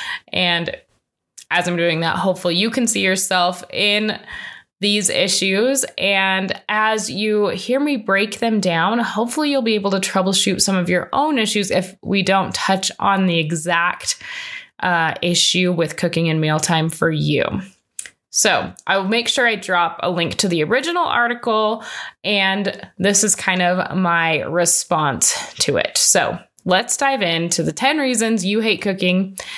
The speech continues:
and my edition, which is what you can do about it. All right, reason number one is everyone wants to eat every night. So I thought this reason was quite comical. <laughs> Feeding a family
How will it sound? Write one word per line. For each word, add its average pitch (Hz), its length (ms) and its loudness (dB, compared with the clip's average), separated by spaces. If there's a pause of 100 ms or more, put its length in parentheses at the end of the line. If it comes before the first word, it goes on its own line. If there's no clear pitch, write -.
(280)
and 160 400 0
my 196 240 0
edition, 196 560 0
which 175 220 0
is 175 180 0
what 170 400 0
you 165 140 0
can 170 120 -4
do 160 120 0
about 80 260 0
it. - 260 -10 (840)
All 202 80 2
right, - 180 0
reason 240 300 0
number 302 240 0
one 196 420 0 (440)
is - 300 0
everyone 262 460 2
wants 208 280 0
to - 100 -2
eat - 420 -2 (100)
every 170 540 -2
night. 151 400 0 (220)
So - 120 -8
I 190 140 2
thought 190 240 0
this 170 220 0
reason 156 320 0
was 151 180 2
quite - 440 -2
comical. 156 420 0
<laughs> - 20 2
Feeding 269 600 0
a 233 120 0
family 185 560 0